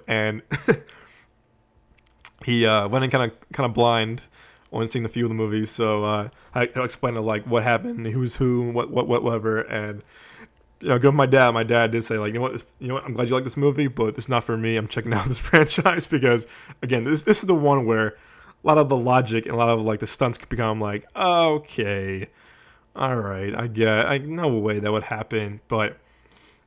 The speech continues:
to me, it's the family, it, the, the, the, the essence of Fast and Furious is there,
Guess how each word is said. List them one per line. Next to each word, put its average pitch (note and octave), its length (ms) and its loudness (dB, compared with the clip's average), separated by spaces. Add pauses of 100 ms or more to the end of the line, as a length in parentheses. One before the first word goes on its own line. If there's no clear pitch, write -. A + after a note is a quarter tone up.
(240)
to C3+ 140 -2
me, B2 300 2
it's A2+ 480 -2 (920)
the - 80 -8
family, B2+ 600 0
it, C3 240 -4
the, B2+ 80 -2
the, A2+ 680 -2
the, G#2 420 -2 (280)
the - 180 -4
essence B2+ 300 0
of G#2+ 140 -2
Fast A2+ 220 -2
and A2 80 -12
Furious A#2 200 -2
is G#2+ 120 -4
there, G#2+ 440 2